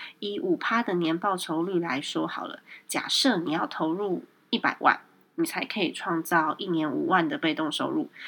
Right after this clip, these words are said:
也就是相当一个月创造四千一百六十七块。你要有一百万，然后你一个月可以领四千一百六十七块。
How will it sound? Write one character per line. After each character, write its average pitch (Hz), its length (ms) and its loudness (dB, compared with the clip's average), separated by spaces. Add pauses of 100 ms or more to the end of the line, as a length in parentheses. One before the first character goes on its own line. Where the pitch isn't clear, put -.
(180)
也 175 120 2
就 247 140 0
是 269 180 2
相 233 320 0
当 208 320 6
一 180 100 -2
个 180 280 4
月 185 420 2 (200)
创 202 220 2
造 196 240 2
四 202 220 -2
千 190 260 -4
一 190 60 2
百 143 260 2
六 170 160 2
十 160 160 -4
七 143 240 0
块。 - 320 -2 (120)
你 175 80 2
要 226 100 4
有 185 120 2
一 - 120 -2
百 127 220 2
万， 160 300 4
然 170 120 2
后 180 40 -2
你 160 140 2
一 156 60 0
个 160 100 0
月 175 140 4
可 165 140 -2
以 139 80 2
领 - 120 0
四 170 200 0
千 151 200 0
一 160 60 2
百 170 120 0
六 165 120 -2
十 131 60 -4
七 - 180 -4
块。 - 260 -2